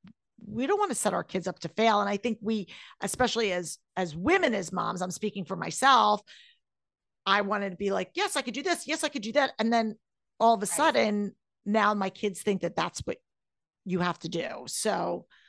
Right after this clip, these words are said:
Speaker 2: Yeah,
Speaker 1: I think
Speaker 2: and
Speaker 1: it's
Speaker 2: also
Speaker 1: important.
Speaker 2: just as far as modeling with, like, organizing, also when you're moving,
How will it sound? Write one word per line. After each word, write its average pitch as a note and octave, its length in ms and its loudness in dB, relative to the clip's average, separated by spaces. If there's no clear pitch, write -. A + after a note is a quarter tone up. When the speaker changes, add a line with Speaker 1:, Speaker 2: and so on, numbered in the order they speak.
Speaker 2:
Yeah, A3 120 2
Speaker 1:
I A3+ 80 4
think A3+ 80 0
Speaker 2:
and A#3 100 2
Speaker 1:
it's C4 160 -2
Speaker 2:
also C4+ 200 2
Speaker 1:
important. A3+ 140 4
Speaker 2:
just C4+ 220 0
as D#4 160 -6
far G#3+ 200 2
as F3 120 -4
modeling F#3 600 0
with, F3 120 -8
like, E3+ 240 -4
organizing, F3 640 -4
also E3+ 320 -4
when F#3 180 -4
you're E3+ 120 -4
moving, G3+ 720 -2